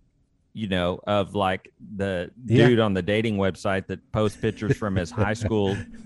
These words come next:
Speaker 2: <laughs>
Speaker 1: his college days, and he's really, like, you know, fifty-three,
Speaker 2: <laughs>
Speaker 1: and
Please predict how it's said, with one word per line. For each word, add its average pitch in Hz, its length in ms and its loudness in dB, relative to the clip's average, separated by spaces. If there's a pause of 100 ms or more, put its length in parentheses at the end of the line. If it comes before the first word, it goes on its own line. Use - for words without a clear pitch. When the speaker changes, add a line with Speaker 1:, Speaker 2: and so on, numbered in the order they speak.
(120)
Speaker 2:
<laughs> - 400 -16
Speaker 1:
his 107 240 -6
college 113 520 0
days, 120 520 -2 (160)
and 98 180 0
he's 92 220 -2
really, 107 300 0
like, 98 340 -2 (160)
you 107 120 -4
know, 90 260 -4 (300)
fifty-three, 117 840 0 (760)
Speaker 2:
<laughs> 104 120 -2
Speaker 1:
and 95 480 0